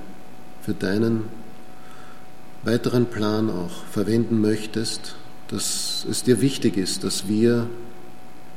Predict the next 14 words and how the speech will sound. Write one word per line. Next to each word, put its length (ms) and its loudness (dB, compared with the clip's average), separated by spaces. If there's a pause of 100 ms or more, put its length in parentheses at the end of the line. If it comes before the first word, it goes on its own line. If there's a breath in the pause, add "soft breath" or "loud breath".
(220)
ja, 300 4 (1040 loud breath)
nicht 220 2
nur 260 8 (280)
hier 200 8
sitzen, 460 0
sondern 380 2
dass 280 0
wir 360 4
auch 260 2
den 200 2
Mund 260 2
für 140 -2
dich 240 -4
aufmachen, 640 -4